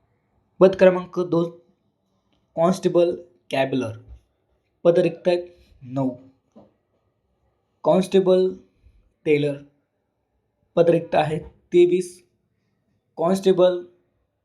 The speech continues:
वन नाईन्टी नाईन पद, एकशे नव्याण्णव पद आहेत. पद क्रमांक पाच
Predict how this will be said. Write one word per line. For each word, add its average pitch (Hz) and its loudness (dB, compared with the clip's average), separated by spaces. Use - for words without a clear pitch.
वन 180 4
नाईन्टी 170 -2
नाईन 135 -2
पद, - -20
एकशे 160 0
नव्याण्णव 147 -2
पद 135 -8
आहेत. 135 -12
पद 180 4
क्रमांक 175 -2
पाच 175 -2